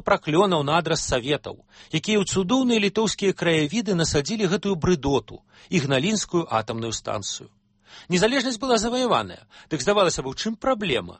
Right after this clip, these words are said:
Літоўцы гаспадары на сваёй зямлі, зачыніць хутчэй гэтую спадчыну імперскага панавання. А не, спадчына жыве і квітнее, захавалася і ў еўразвязаўскай Літве. Толькі зараз, праз васемнаццаць гадоў пасля вяртання незалежнасці,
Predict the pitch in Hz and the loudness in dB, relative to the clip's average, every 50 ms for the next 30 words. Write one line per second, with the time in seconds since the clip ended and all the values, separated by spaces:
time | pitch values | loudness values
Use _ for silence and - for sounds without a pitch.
0 | _ - 127 135 156 - 262 269 - - 156 120 123 - - - 120 117 131 156 | _ -10 -8 -6 -6 -6 -6 -6 -4 -4 -2 -2 -4 -4 -4 -4 -2 -2 -2 -2
1 | 220 208 185 - - 143 131 135 143 135 113 98 110 98 92 92 107 165 202 - | -2 -2 -4 -4 -2 -4 -2 -2 -2 -2 -2 -2 -4 -4 -6 -6 -8 -8 -8 -10
2 | _ - - - - 156 208 277 - 269 277 277 285 254 - - 185 - - 170 | _ -20 -20 -12 -4 0 0 0 0 0 -2 -2 -2 -2 -4 -6 -4 -2 0 0
3 | 143 131 135 - 139 127 - - - 156 135 - - - 131 131 131 123 - 127 | 0 0 -2 -2 -2 -2 -2 0 0 0 0 0 -2 -6 -6 -6 -6 -4 -4 -4
4 | 117 107 - - 117 120 127 - - 135 135 139 131 120 104 101 98 98 - - | -6 -6 -8 -10 -10 -10 -8 -6 -6 -4 -2 0 0 0 0 -2 -4 -10 -14 -18
5 | _ - - - - - - - 135 143 143 143 135 131 127 135 135 135 135 135 | _ -20 -20 -20 -20 -16 -4 0 0 2 2 0 -2 -4 -4 -4 -4 -4 -2 -2
6 | 135 127 117 98 95 _ _ - - - - - 208 220 - - 233 220 202 180 | -2 -2 -4 -4 -8 _ _ -14 -12 -12 -4 0 0 0 0 0 0 0 0 2
7 | 131 143 160 131 139 151 170 180 - - 175 160 - - 117 117 135 156 135 107 | 2 0 0 0 0 0 0 -2 -4 -6 -8 -8 -6 -6 -4 -2 0 0 0 0
8 | 107 127 160 - 214 220 247 254 262 247 - - 240 - - 226 233 233 240 233 | 0 -2 0 0 2 2 4 4 4 4 2 0 -6 -6 -4 -2 0 2 4 4
9 | 226 214 180 165 202 208 190 214 196 - - - 202 190 196 190 - - 101 85 | 4 2 2 2 0 0 2 0 -2 -4 -6 -8 -6 -6 -6 -8 -8 -8 -8 -8
10 | - - _ _ _ _ _ _ - - - - 147 139 120 139 127 117 202 220 | -10 -12 _ _ _ _ _ _ -20 -20 -4 -2 -2 -2 0 -2 0 2 4 4
11 | 208 127 113 - - 123 120 107 147 156 - - 175 220 262 254 - 254 214 196 | 4 2 0 -2 -4 -8 -6 -4 -4 -4 -4 -4 -2 -2 -2 -2 -2 -4 -4 -2
12 | 220 220 196 180 147 - 143 - - 151 143 139 147 139 - 165 156 135 127 120 | -2 -2 0 -2 -2 -2 -4 -2 -2 0 0 0 0 0 0 -2 -2 -2 -4 -6
13 | 117 113 101 117 117 151 202 185 147 135 110 - - - 101 | -6 -4 -4 -4 -4 -2 -4 -4 -4 -6 -8 -10 -12 -14 -18